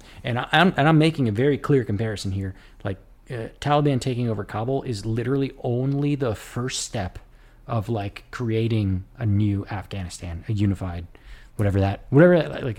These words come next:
like, whatever that's gonna pan out to be, Islamic Emirate, whatever. But the biggest challenge for, uh, Vietnam at the time was r-,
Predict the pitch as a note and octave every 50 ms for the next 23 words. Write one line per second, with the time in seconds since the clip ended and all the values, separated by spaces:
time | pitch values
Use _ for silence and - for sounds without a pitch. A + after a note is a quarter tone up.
0 | A2 - B2 B2 A2 - - A#2+ C3 C#3 C3 A#2+ A2 G2 - G2 F2+ - - -
1 | - G#2 F#2 E2+ E2+ E2+ - - - E2+ E2 D#2+ E2 - - A2 F#2+ A2+ G#2 F#2+
2 | F#2 F#2 - F#2 F2+ F2+ F#2 - - - A#2+ G2+ F2+ F2 - F#2+ - - - -
3 | - - - - - - - - - - - - - - - - - - - -
4 | - - - C#3 B2 D3+ D3 - - C#3+ D3+ C#3 C3 E3+ - - - - - -
5 | F2 F#2+ C3 C#3+ D#3 D3+ C#3+ - - - - - - C#3+ C3+ C3 C3+ C3+ C3+ C3
6 | C3 - - - - - - - - - - A#2 G#2+ G#2+ G#2 G#2 G#2 G2 G2+ A#2+
7 | A#2 G#2 G#2+ A2+ A#2+ C#3 C3+ A#2 - G#2 G2+ - - G#2 G#2 G#2 G#2 F#2+ A#2 A2+
8 | G#2+ G2+ G2+ G2+ G2 - - - - - - - - - - - - - - A#2
9 | A2